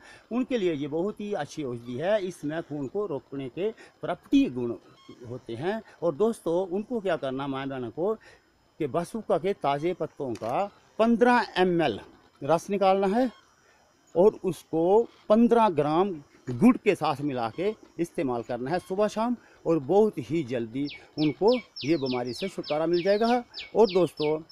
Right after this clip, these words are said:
जिन लोगों के घाव नहीं बढ़ते हैं, उनको क्या करना है कि इसका पत्तों को कुट के घाव पर लगाना है और बहुत जल्दी उनके घाव बढ़ जाएंगे। तो दोस्तों, आज के लिए इतना ही है। हमारे Facebook पर हमारे group लाइफ विद आयुर्वेदा से जुड़ें।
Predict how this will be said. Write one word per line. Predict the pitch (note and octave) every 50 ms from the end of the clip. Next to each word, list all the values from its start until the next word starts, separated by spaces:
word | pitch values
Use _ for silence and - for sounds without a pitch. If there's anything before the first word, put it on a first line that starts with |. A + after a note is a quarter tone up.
| - - - - A#2
जिन | C3 G#3+ A#3
लोगों | A3 G#3 F3+ D#3+ F3 E3+
के | D3 F3
घाव | D3+ B2+ C3+ E3+ G3+
नहीं | A3+ A#3+ G#3
बढ़ते | F#3 D#3+ D3 - E3 C#3
हैं, | C3+ D#3 E3+ F3+ - - - - -
उनको | A3 B3 - C4 A3
क्या | - F3+ D#3 C3+
करना | C#3 C3 B2 C3 B2+ C3+
है | D3 D#3+ F3+
कि | - - - _ _ _ -
इसका | D#3+ - E3+ F#3+ F3 - - G#3+ F3+ D#3 C#3 C#3 C#3+ - - _ _ _ _
पत्तों | - G3 - - A3 G3 D#3
को | - B2+ B2+ D3 D3+
कुट | - G#3 G#3
के | - - E3+ E3 E3
घाव | D3+ C#3+ D3+ D#3 D3+
पर | - C3+
लगाना | A#2+ B2 C3 C#3+ C#3 C3+
है | C3 E3 G#3 A3 - _ _ -
और | D#3+ C3+
बहुत | E3 G#3 G#3+ D3
जल्दी | D3+ C3 A#2 B2
उनके | B2 A2+ G#2 D#3 E3
घाव | D#3 B2 G#2+ F#2+
बढ़ | E2+ F2+ E2+
जाएंगे। | D#2+ D2 C2 B1 G#1+ G1+ - - _ _ - _ _ _
तो | C3+ A2+
दोस्तों, | A2 D#3 D#3+ - - A#3 A#3+ A#3+ - - - - B2
आज | B2 A#2+ A2+
के | - B2
लिए | A#2 A2+ A2+ A#2+
इतना | B2 D#3 D#3+ F3
ही | F3+ F#3+
है। | G3+ G#3+ A3+ A#3 A#3 - - - - - _ -
हमारे | C#3 D#3+ F3+ F#3+ G#3 A#3+ B3+ A#3+ A3+ - _ _ _ _ _ _ _ _ _ _ _ _ _ - -
Facebook | D#3+ F#3+ F3+ - G3 A#3+ - - F#3+
पर | - G#3+ G#3 G#3+ G#3 G#3+ - -
हमारे | D#3+ D#3 D3 D#3 E3 D#3+
group | C#3 E3 F3+ G#3+ - _ - - _ _ _ _ _ _ C3
लाइफ | D#3+ E3+ F3+
विद | F3 F#3+ F3
आयुर्वेदा | D#3 D3+ D3+ C#3 D3 C#3 B2 C3+ B2
से | - C3+
जुड़ें। | A2+ A2 B2+ C#3 F3+ A3 C4